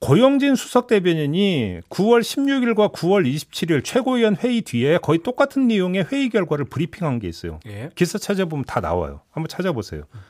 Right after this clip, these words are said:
Speaker 1: 뭐라고 했냐면, 그러니까 그냥 종합해드리면, 특별당규에 약간의 문제가 있-, 있을 수도 있다.
Speaker 2: 네.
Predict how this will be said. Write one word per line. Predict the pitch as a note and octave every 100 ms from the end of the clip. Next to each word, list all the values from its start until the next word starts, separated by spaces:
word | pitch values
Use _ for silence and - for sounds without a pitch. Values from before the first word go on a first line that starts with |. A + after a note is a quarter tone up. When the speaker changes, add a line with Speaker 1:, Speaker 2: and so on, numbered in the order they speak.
| -
Speaker 1:
뭐라고 | G#2+ E3+ A#3 G3+
했냐면, | C3+ G2 G2+ F#3 A#2+ D2 _ - - - _
그러니까 | - C#3 D#3+
그냥 | - F3 F3 -
종합해드리면, | - A#2+ G3+ A3 D#3 G#2+ G2 C3+ A#2+ D#2+ - _ _ -
특별당규에 | - _ D4 C#4+ B3 A3+ G#3 G#3 F#3
약간의 | A#2 G3 G3
문제가 | A2+ C3+ F3
있-, | B2+ G#2+
있을 | - B2 G#3
수도 | - -
있다. | G2+ - F#2+ C#3
Speaker 2:
네. | C3+ C#3